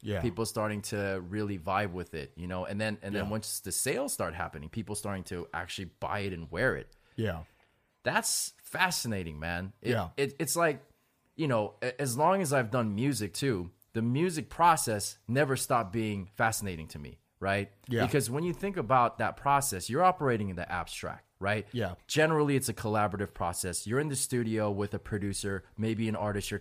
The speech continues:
Speaker 2: collabing with, whatever.
Speaker 1: Uh-huh.
Speaker 2: Everybody has an idea. You guys talk about it, whatever. Uh, however it starts from, whether, whether it's from a beat or maybe just an idea for a song, whatever. But
Speaker 1: Yeah.
Speaker 2: everybody's thinking about this in the abstract space.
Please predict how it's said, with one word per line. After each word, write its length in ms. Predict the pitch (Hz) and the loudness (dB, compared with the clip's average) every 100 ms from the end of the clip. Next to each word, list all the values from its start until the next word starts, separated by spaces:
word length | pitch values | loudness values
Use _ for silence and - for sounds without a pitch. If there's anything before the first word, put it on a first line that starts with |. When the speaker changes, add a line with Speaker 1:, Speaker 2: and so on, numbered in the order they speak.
| - | -4
Speaker 2:
collabing 340 | 98 95 92 | -2 -2 -2
with, 140 | 92 - | -6 -6
whatever. 440 | 98 90 80 73 - | -2 -2 -2 -8 -6
Speaker 1:
Uh-huh. 220 | 127 110 110 - - _ | -4 -4 -6 -14 -20 _
Speaker 2:
Everybody 520 | 208 240 165 143 139 | 6 6 6 6 6
has 340 | 104 113 127 98 | 4 4 4 4
an 100 | 98 | -2
idea. 380 | 85 80 107 85 | -4 -4 -2 -2
You 140 | 95 | -2
guys 260 | 131 131 - | 0 0 -2
talk 280 | - 120 117 | -2 -2 0
about 260 | 98 107 | 0 0
it, 80 | 85 | 0
whatever. 480 | 95 95 90 71 - _ _ _ _ - | -4 -2 -4 -6 -14 _ _ _ _ -6
Uh, 220 | 92 82 - | -4 -2 0
however 340 | - 175 170 | 6 6 6
it 100 | 131 | 2
starts 260 | - 120 107 | 4 2 2
from, 100 | 101 | 0
whether, 260 | 113 131 | 2 2
whether 320 | 107 110 123 123 | 2 0 2 2
it's 100 | - | 2
from 160 | 113 | -2
a 40 | 92 | -4
beat 400 | - 135 180 - | 0 2 2 -4
or 120 | - 104 | -4 0
maybe 200 | 107 110 | 0 0
just 180 | 104 110 | -2 -2
an 60 | |
idea 280 | 95 92 101 | -2 -2 -4
for 120 | 92 | -4
a 60 | 82 | -6
song, 360 | - 147 160 | -2 2 2
whatever. 360 | 107 113 82 76 - - | 0 0 -2 -6 -6 6
But 140 | 160 | 6
Speaker 1:
Yeah. 120 | 107 92 - | 6 2 2
Speaker 2:
everybody's 580 | 165 190 190 160 165 131 | 4 6 6 6 4 4
thinking 320 | - 156 143 | 0 -4 -2
about 300 | 117 107 104 | 0 2 0
this 160 | 104 101 | 0 -4
in 80 | 98 | -4
the 140 | 85 - | -4 -2
abstract 520 | 98 - - 104 - | -2 -2 0 0 0
space. 400 | - 80 - - | -4 -8 -10 -14